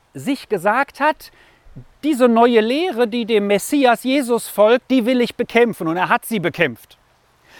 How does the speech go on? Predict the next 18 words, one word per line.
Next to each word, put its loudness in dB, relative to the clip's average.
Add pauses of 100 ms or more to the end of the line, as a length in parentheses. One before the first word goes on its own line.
(120)
Später 2
heißt 2
es -14
von -6
dem -4
Paulus, -2 (300)
dass 0
er 4
das, 0
was -2
er -2
vorher -2
dachte, 0 (200)
was -2
wertvoll -2
für -8
ihn -6
ist, -10